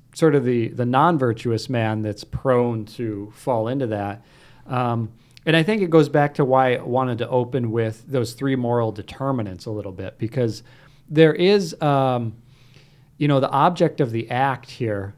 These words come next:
um, in some ways also depends on the circumstance. And what I mean by that is, um, you know, if a wife, uh,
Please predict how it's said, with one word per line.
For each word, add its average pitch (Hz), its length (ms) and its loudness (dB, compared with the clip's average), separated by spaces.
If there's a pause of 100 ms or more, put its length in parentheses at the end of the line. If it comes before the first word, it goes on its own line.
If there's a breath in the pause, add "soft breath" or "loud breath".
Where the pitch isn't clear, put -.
um, 123 380 -2 (680)
in 143 140 0
some 190 420 0
ways 156 360 4
also 156 460 2
depends 135 520 -4
on 127 220 -4
the 117 100 -2
circumstance. - 1080 -8 (640 soft breath)
And 147 160 4
what 165 100 10
I 147 80 6
mean 180 240 4
by 139 140 6
that 123 280 2
is, 127 460 0
um, 120 340 0 (400 loud breath)
you 156 120 4
know, 143 160 6
if 156 320 2 (180)
a 139 100 6
wife, 143 640 2 (400)
uh, 117 380 -2